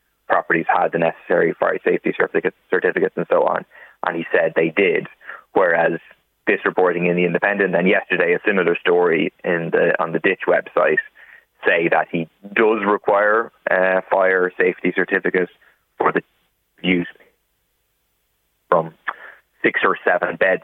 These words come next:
sits to three or four apartments, as far as I, I recall. And yeah, that would re-, doing so would require a new fa-, fire safety certificate to say that, you know, after the work has been done, it's fire safe, and,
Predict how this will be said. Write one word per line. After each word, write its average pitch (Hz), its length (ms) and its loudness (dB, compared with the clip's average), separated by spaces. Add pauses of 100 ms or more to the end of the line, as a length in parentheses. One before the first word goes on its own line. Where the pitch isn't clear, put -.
sits 85 200 -2 (120)
to - 100 -10 (120)
three 92 160 2
or 87 80 2
four 87 420 0 (160)
apartments, - 560 -4
as - 100 -8
far 90 180 0
as 92 60 -2
I, - 200 0 (180)
I - 60 0
recall. - 500 0 (500)
And 80 360 -4 (560)
yeah, - 240 0 (1600)
that - 280 0
would 104 240 2
re-, 92 120 0 (200)
doing 110 300 0
so 87 180 2
would 104 240 0
require 87 440 0
a 85 40 0
new 98 260 2
fa-, - 160 -2 (120)
fire 92 240 2
safety 101 300 0
certificate 120 480 0 (320)
to - 120 -6
say 82 200 0
that, 78 180 0 (220)
you - 80 0
know, - 100 -2
after 90 320 -2
the 85 80 -4
work - 120 -6
has 90 100 0
been 85 180 -2
done, 87 340 0 (100)
it's - 140 -2
fire - 360 -2
safe, - 240 -4 (520)
and, - 140 -2